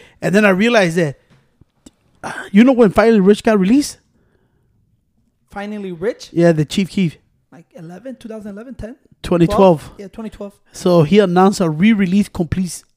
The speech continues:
Speaker 1: complete album there. Finally Rich dropping December sixteenth. That's the mess. And I went like this.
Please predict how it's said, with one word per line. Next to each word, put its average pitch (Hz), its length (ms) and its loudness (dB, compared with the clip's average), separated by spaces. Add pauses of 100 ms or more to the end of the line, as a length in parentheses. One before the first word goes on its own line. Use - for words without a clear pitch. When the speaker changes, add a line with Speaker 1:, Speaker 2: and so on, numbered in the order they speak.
(640)
Speaker 1:
complete 202 760 4 (100)
album 180 400 2
there. 151 220 -2 (220)
Finally 175 360 0
Rich 160 240 2
dropping 165 460 -2
December 156 400 -4
sixteenth. 151 560 -8
That's 151 140 -6
the 147 120 -12
mess. 156 320 -6 (580)
And 170 140 2
I 185 60 6
went 202 120 4
like 175 160 2
this. 190 240 2